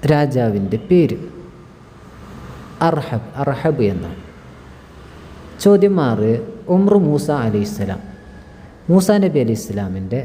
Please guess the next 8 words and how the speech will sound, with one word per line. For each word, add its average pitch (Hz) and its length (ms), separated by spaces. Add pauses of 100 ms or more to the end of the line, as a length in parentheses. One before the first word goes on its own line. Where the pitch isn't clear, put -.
(160)
വയസ്സ്. 101 520 (1400)
മിഅത്തും 170 480
വൈശറൂന, 98 600 (180)
നൂറ്റി 156 360
ഇരുപത്. 113 500 (1600)
ചോദ്യത്തിൻ്റെ 160 420
അഞ്ചാമത്തെ 156 520
ഭാഗം 110 300